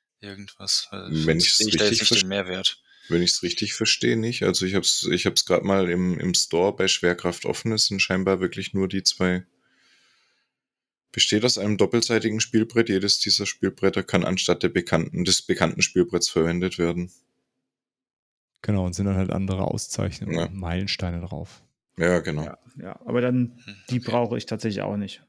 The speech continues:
Speaker 4: Also da ist, finde ich, der Mars gibt mir da genug, anstatt, äh, da nochmal
Speaker 2: Hm.
Speaker 4: zwei neue. Da würde ich mir auch eher die Venus-Erweiterung vielleicht holen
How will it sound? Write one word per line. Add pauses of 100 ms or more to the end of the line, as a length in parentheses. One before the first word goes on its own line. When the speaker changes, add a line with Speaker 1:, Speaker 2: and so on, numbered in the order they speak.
Speaker 4:
Also
da
ist,
finde
ich,
der
Mars
gibt
mir
da
genug,
anstatt,
äh,
da
nochmal
Speaker 2:
Hm.
Speaker 4:
zwei
neue.
Da
würde
ich
mir
auch
eher
die
Venus-Erweiterung
vielleicht
holen